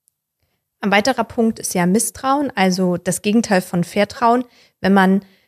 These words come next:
an Aussagen oder an Handlungen von der anderen Person zweifelt, dass man sich eigentlich nur noch sich selbst vertraut und sagt, da mache ich das lieber alleine, da weiß ich, ähm, dass das klappt. Aber es ist natürlich schwierig, weil das in der Partnerschaft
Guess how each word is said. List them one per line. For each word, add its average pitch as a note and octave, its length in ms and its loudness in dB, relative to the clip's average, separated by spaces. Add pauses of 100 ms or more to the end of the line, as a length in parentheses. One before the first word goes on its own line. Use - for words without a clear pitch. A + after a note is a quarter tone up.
(180)
an E3+ 260 0
Aussagen G#3 800 2
oder F3 200 0
an F#3 200 -2
Handlungen G#3 440 0
von F#3+ 200 -2
der E3+ 120 0
anderen F#3 220 0
Person F3 400 0
zweifelt, D#3 580 -4 (200)
dass - 160 -8
man F3+ 160 2
sich F#3 160 -12
eigentlich E3+ 180 -2
nur F#3+ 100 0
noch F3 120 -2
sich F3 180 -6
selbst A3 360 -2
vertraut F#3+ 520 -4
und F3 80 -6
sagt, F3 200 -8 (540)
da F#3 80 -4
mache G3+ 120 2
ich G3+ 60 0
das F3 140 -4
lieber F3 160 -4
alleine, C4+ 380 -2
da F3+ 140 -4
weiß G#3 260 -2
ich, - 280 -10
ähm, G#3+ 320 2
dass G#3 160 -4
das - 220 -6
klappt. - 420 -8 (640)
Aber F#3 180 0
es F#3+ 80 0
ist - 40 -4
natürlich G3 280 -4
schwierig, G3 460 -4
weil E3 100 0
das E3 140 -4
in F3 60 -2
der D#3+ 80 -2
Partnerschaft - 800 -6